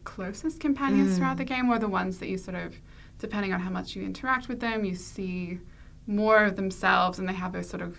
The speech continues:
Speaker 1: sway over the story. They all have a sort of genetic, uh, enhancement, or their,
Speaker 2: Yes.
Speaker 1: which is given to them. I, it's not whether it's when they're super young, but it starts to become visible with, by the age of six.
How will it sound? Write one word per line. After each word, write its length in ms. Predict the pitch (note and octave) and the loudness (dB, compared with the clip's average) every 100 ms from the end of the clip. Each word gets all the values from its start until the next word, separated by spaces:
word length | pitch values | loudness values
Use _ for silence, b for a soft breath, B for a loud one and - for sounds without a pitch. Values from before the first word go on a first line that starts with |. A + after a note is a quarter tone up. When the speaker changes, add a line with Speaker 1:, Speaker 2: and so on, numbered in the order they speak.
| - | -14
Speaker 1:
sway 460 | - - G3 F3+ F3+ | -16 -8 -2 0 0
over 120 | F3+ | -2
the 120 | F3+ | -4
story. 720 | F3+ - F#3+ F#3 - - G3+ G#3 - - - - - - - - - | -8 -6 -4 -2 0 0 -2 -4 -12 -18 -18 -18 -14 -12 -12 -10 2
They 140 | A#3 | 6
all 300 | A3+ A3+ A3+ | 8 8 6
have 360 | A3+ G#3 F#3+ F3+ | 2 0 0 0
a 60 | F#3 | -4
sort 180 | G3 | -8
of 100 | F3+ F3+ | -8 -6
genetic, 580 | F#3 F3 - - - B B B B B B - - - | -4 -4 -4 -6 -12 B B B B B B -20 -12 -6
uh, 260 | - - - | -2 -2 -2
enhancement, 560 | G#3+ G#3+ G#3 - F#3+ F#3+ | -2 4 4 4 2 6
or 60 | |
their, 160 | F#3 F#3+ F#3 | 8 6 4
Speaker 2:
Yes. 240 | F3+ - | 0 -4
Speaker 1:
which 200 | G3 - | -6 -4
is 200 | F#3+ - - - - | -6 -8 -14 -18 -6
given 200 | G3+ F#3+ | -2 -2
to 60 | F3+ | -2
them. 420 | F#3 F3+ F3 F3 - | -4 -4 -4 -8 -2
I, 100 | A3 | 0
it's 200 | A#3+ C4 | 2 6
not 220 | F4 F#4 - - | 6 6 0 -6
whether 340 | A#3 A#3+ A3+ | -2 2 2
it's 180 | G3+ - | 0 -2
when 120 | G3+ | -4
they're 120 | F#3+ F#3+ | -2 -4
super 260 | G#3+ G#3+ | -6 -4
young, 240 | B3+ C4 C4 | 4 6 6
but 220 | G3 G#3 | 4 0
it 100 | G3 | -4
starts 380 | - G#3 G#3 - | 4 4 4 -4
to 80 | |
become 240 | G3 F#3 F3+ | -6 -6 -6
visible 280 | F3 - F3+ | -6 -8 -8
with, 180 | - - | -8 -6
by 120 | F3+ | -6
the 120 | F3 | -4
age 160 | F#3 - | -6 -8
of 80 | |
six. 500 | - - D4+ D4+ - | -10 0 0 0 -12